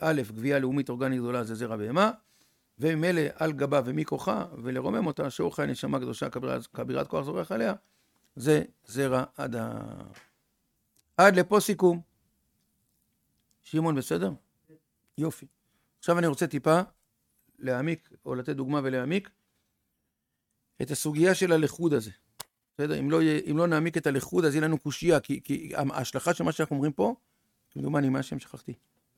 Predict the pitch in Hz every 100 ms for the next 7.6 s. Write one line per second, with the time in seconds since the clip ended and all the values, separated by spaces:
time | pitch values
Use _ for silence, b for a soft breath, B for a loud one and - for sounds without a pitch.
0 | _ _ _ _ _ 123 151 139 143 135
1 | 135 143 127 143 - 139 143 135 131 -
2 | 135 135 143 214 254 _ _ _ _ _
3 | _ _ 131 120 135 131 156 147 - 139
4 | 135 135 143 151 151 120 151 151 143 139
5 | 147 - 139 143 143 131 165 160 - -
6 | - _ _ _ _ _ _ _ _ -
7 | 147 160 156 165 214